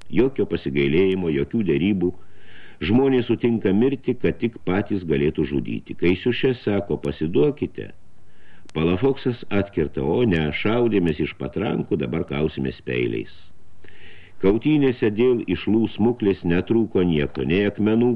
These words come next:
kurie biro lyg kruša pro langus ir nuo stogų ant apgulėjų galvų baisiai žalodami ir siutindami kareivius,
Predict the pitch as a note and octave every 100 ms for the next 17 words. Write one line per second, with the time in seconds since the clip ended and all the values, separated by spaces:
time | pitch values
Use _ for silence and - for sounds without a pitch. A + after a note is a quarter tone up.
0 | A#2 A2 G#2+ G#2 A2 G#2 G2+ G2 F2+ F#2
1 | G2 G2+ F#2 F2+ F2 F2+ F2+ E2 F2 -
2 | - E2+ E2+ F2 E2 - D2+ D2+ F2+ -
3 | D#2+ D#2+ D#2 D2 D#2+ E2 D2+ C#2+ D2 D#2
4 | D2 D2 D2+ C#2+ C2 C#2+ D2 D#2 C#2+ C#2
5 | B1+ - - C2+ C2 C#2 - C2+ C2+ C2
6 | C#2+ -